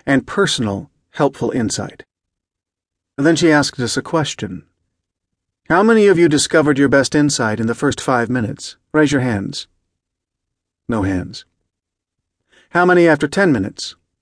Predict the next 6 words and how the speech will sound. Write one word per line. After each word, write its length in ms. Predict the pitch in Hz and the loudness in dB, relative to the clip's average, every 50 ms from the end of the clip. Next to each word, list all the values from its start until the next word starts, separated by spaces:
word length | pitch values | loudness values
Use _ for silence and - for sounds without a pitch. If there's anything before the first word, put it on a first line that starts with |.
| _ _ _ _ _ _ _ _ _ | _ _ _ _ _ _ _ _ _
One 160 | 120 113 107 | -4 -4 -4
or 80 | 101 | -4
two 200 | 87 - 135 135 113 | -4 -4 -4 -4 -4
hands. 380 | 95 90 87 85 80 - - - _ _ _ _ _ _ _ _ _ _ _ _ _ _ _ | -4 -6 -8 -12 -16 -18 -20 -20 _ _ _ _ _ _ _ _ _ _ _ _ _ _ _
"Fifteen?" 640 | _ - 156 143 143 - 160 156 151 165 196 226 - _ _ _ _ _ _ _ _ _ _ _ _ - | _ 0 0 0 2 2 2 2 4 2 2 -2 -4 _ _ _ _ _ _ _ _ _ _ _ _ -6
More. 320 | 110 104 101 95 98 - | -4 -4 -4 -4 -6 -8